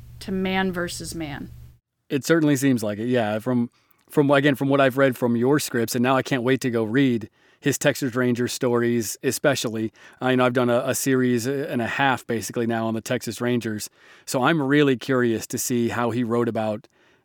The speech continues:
Speaker 2: the Texas Rangers specifically, and then, of course, to read about how he portrayed Wild Bill Hickok and, of course, Buffalo Bill and some of these others who have become huge names in the American West. So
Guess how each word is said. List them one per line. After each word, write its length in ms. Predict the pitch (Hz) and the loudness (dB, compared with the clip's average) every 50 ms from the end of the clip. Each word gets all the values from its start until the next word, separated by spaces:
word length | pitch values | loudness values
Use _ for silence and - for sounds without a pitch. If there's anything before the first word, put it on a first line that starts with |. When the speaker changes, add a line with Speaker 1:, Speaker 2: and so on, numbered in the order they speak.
| _ _ _ | _ _ _
Speaker 2:
the 80 | - 123 | -4 -2
Texas 380 | - 139 123 - 131 117 117 | 0 0 0 -2 -4 -2 0
Rangers 360 | 127 123 123 113 117 110 - | 2 2 2 2 0 -4 -6
specifically, 600 | - - - 113 - 131 113 120 107 113 117 123 | -6 -8 -6 -4 -4 -4 -4 -4 -2 -2 -2 0
and 100 | 139 135 | 2 2
then, 80 | 139 131 | 2 2
of 120 | 123 - | 0 -2
course, 360 | - 127 127 123 117 - - - _ _ _ _ _ _ _ - | -2 -2 0 0 0 -2 -6 -12 _ _ _ _ _ _ _ -4
to 480 | - 143 131 127 123 120 117 127 - _ _ _ | 0 2 4 4 4 2 0 -2 -6 _ _ _
read 320 | - 135 127 131 139 135 127 | -10 -2 0 2 2 2 2
about 380 | 123 123 120 117 117 127 - _ _ _ _ _ _ _ _ - - | 2 2 2 2 0 -2 -4 _ _ _ _ _ _ _ _ -6 -2
how 200 | 156 156 151 131 | 0 2 2 2
he 140 | 139 139 | 2 2
portrayed 640 | - 135 135 120 - - 135 131 127 127 127 120 117 - _ _ _ | 2 2 0 -2 -2 0 0 2 4 4 2 0 -2 -8 _ _ _
Wild 280 | 110 107 110 113 110 110 | -2 -2 0 0 2 2
Bill 180 | 139 143 131 | 2 2 2
Hickok 540 | 107 120 117 - - 110 101 98 98 - - - | 2 -2 -4 -4 -4 -6 -6 -6 -8 -10 -10 -6
and, 160 | 131 120 113 | -4 -4 -4
of 80 | 107 | -4
course, 200 | - 120 113 101 | -4 -4 -4 -4
Buffalo 360 | - 120 117 - - 117 110 107 | -2 -4 -4 -4 -4 -6 -4 -2
Bill 300 | 113 135 135 135 127 123 | 0 2 4 4 4 2
and 100 | 117 - | 0 0
some 140 | 131 123 | -2 0
of 40 | 120 | 0
these 140 | 120 113 120 | 0 0 0
others 300 | 127 131 131 120 110 - | 0 0 0 0 -2 -2
who 100 | 123 117 | -4 -4
have 100 | 110 107 | -2 -2
become 440 | 120 113 - 117 113 110 110 113 - _ _ - - - - _ _ | -4 -4 -4 -4 -2 -2 -2 -2 -4 _ _ -20 -20 -20 -20 _ _
huge 420 | - - 151 143 135 131 117 117 | -4 2 4 4 4 4 2 0
names 340 | 120 123 123 123 120 110 110 | 0 0 2 0 0 0 -2
in 60 | 113 | -4
the 120 | 110 110 110 | -4 -4 -2
American 420 | 110 110 113 110 104 - 110 104 | -2 -4 -4 -6 -6 -8 -8 -6
West. 340 | 110 107 101 98 - - - | -6 -6 -6 -8 -10 -8 -6
So 260 | 120 113 110 107 | -4 -4 -4 -4